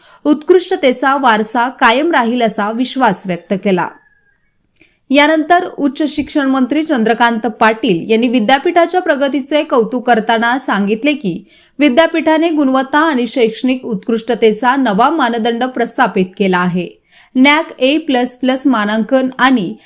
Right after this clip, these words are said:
एनआयआरएफ रँकिंगमधील उत्तम स्थान ही त्याची साक्ष आहेत. विद्यापीठाने मागील सहा महिन्यात पंचवीसहून अधिक पेटंट मिळवत संशोधनात मोठी झेप घेतली आहे. शिवाय परीक्षांचे निकाल पंधरा दिवसात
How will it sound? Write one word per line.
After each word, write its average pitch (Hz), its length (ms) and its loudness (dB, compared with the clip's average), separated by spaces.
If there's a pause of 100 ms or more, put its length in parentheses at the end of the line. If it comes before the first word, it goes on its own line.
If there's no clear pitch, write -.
(200)
एनआयआरएफ 277 880 2 (140)
रँकिंगमधील 240 800 2
उत्तम 247 420 0
स्थान 220 440 0 (100)
ही 269 80 2
त्याची 262 320 -2
साक्ष 233 440 -2
आहेत. 180 300 -2 (440)
विद्यापीठाने 302 760 2
मागील 262 380 2
सहा 240 300 -2
महिन्यात 247 380 0 (160)
पंचवीसहून 311 580 0
अधिक 254 360 0
पेटंट 240 440 2
मिळवत 240 680 -4
संशोधनात 285 800 2
मोठी 240 440 0
झेप 214 320 -4
घेतली 208 320 -2
आहे. 185 300 0 (340)
शिवाय 294 340 2
परीक्षांचे 269 640 0
निकाल 247 360 2
पंधरा 220 340 0
दिवसात 226 380 -2